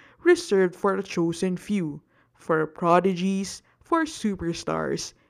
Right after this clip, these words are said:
and the rest of us can only stand by watching. You can forget that. Greatness is not some rare D N A strand. It's not some precious thing. Greatness is no more unique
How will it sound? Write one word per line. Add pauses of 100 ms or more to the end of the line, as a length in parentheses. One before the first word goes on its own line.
(200)
and
the
rest
of
us
can
only
stand
by
watching. (480)
You
can
forget
that. (320)
Greatness
is
not
some
rare
D
N
A
strand. (400)
It's
not
some
precious
thing. (1040)
Greatness
is
no
more
unique